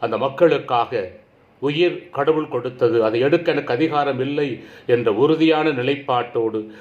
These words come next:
எந்த தவறும் செய்யாதவர்களை நாம் ஏன் சாகடிக்க வேண்டும் என்ற உணர்வோடு அந்த சர்வாதிகாரியையும் எதிர்க்க துணிந்தாரே ஆண்டன்,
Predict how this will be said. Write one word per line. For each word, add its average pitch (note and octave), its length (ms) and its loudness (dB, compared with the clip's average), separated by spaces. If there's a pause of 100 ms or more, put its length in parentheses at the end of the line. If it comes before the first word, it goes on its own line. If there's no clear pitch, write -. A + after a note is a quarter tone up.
(180)
எந்த C#3 320 0
தவறும் E3 420 2
செய்யாதவர்களை C3+ 840 -2 (100)
நாம் B2 260 0
ஏன் E3 180 0
சாகடிக்க D3 520 0
வேண்டும் C#3+ 380 0 (300)
என்ற A#2 240 4
உணர்வோடு C3 580 0 (300)
அந்த A#2+ 240 0
சர்வாதிகாரியையும் C#3 1040 0 (120)
எதிர்க்க D#3 440 2
துணிந்தாரே A2+ 720 0 (300)
ஆண்டன், A2 420 -4